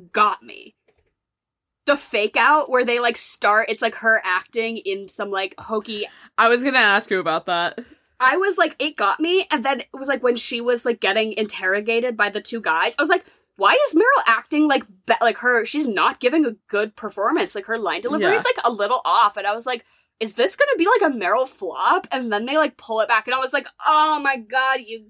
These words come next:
Speaker 1: got me."
Speaker 2: <laughs>
Speaker 1: Like, even she knows
Speaker 2: You
Speaker 1: how to
Speaker 2: guys.
Speaker 1: Ugh, I was like, "Meryl, you know how to act, like, bad on purpose in the context of that you're a coked out actress." Like, ugh, just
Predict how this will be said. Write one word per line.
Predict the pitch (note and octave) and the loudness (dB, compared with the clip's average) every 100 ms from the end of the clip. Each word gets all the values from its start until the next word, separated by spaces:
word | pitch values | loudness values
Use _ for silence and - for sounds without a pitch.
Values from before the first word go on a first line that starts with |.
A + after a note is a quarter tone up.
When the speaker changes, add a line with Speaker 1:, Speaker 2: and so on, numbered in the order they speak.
| _ | _
Speaker 1:
got | C4+ C#4 D#4+ D#4 | 0 2 4 0
me." | C#4 | 0
Speaker 2:
<laughs> | D#4+ - G4+ F#4+ - - - | -2 0 -2 -4 -4 -4 -2
Speaker 1:
Like, | F4+ F4 - | 0 0 0
even | F4 F4+ G#4+ | -2 0 -2
she | F4 - F4+ F#4+ | -4 -2 0 2
knows | D4+ C#4+ D4 E4 F4 | 2 2 2 2 2
Speaker 2:
You | B4+ | 4
Speaker 1:
how | B4+ | 4
to | F4+ - | 0 0
Speaker 2:
guys. | F4 F#4 F4 B3+ B3 A#3+ B3+ E4 G#4+ | 2 4 6 6 6 4 2 0 0
Speaker 1:
Ugh, | G4 C#4 D#4 | -2 -2 -4
I | |
was | E4+ | -4
like, | F4 | -2
"Meryl, | D4+ C4+ D4+ E4+ D#4+ D4 C4+ | -4 -2 2 4 4 4 0
you | B3+ C#4+ | -2 -2
know | B3 A#3+ | 0 -2
how | C4+ D#4 | 0 0
to | D#4 - - | 0 -4 -2
act, | A3 A#3 C#4+ - | 2 2 0 -8
like, | B3 A3 F#3+ _ _ _ _ _ _ _ | -6 -4 -6 _ _ _ _ _ _ _
bad | G#3 - A3 A3+ A#3+ A3 | -10 0 2 4 2 2
on | A#3 A#3 A3+ | 2 2 0
purpose | - A#3 G#3+ A3+ G#3+ G#3 G#3 - - | -4 -4 -2 0 2 0 -2 -6 0
in | A#3 | 0
the | A3+ | 0
context | A3 A3+ G#3 G#3+ G#3 - | 0 0 2 -2 -4 0
of | G#3 G3 | 0 0
that | G#3 | -4
you're | G#3 G#3 | -2 -4
a | |
coked | G#3 A3 G#3+ | -4 -6 0
out | G#3+ G3+ | 0 2
actress." | F#3 F#3+ F#3+ G3+ F#3+ G#3 | 2 0 -2 -4 -4 -4
Like, | F#3+ - | -8 0
ugh, | A3+ G#3 - _ _ _ _ - | 2 2 -2 _ _ _ _ -2
just | A#3 A3 - - - | 0 0 -2 -6 -8